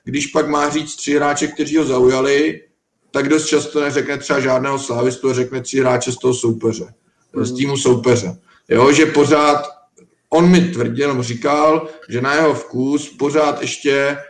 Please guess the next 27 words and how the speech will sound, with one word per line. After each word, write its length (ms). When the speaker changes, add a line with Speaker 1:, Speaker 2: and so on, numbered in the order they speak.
Speaker 1:
klub 260
jako 240
Slavia, 540
ale 300
není 260
to 120
zdaleka 400
jenom 240
o 40
Slavii, 500
o-, 140
platí 240
to 100
spíš 300
obecně 640
na 160
české, 600
české 380
týmy, 280
české 320
prostředí, 760
má 480
málo 480
těch 480
vyloženě 440
výrazných 640
hráčů, 800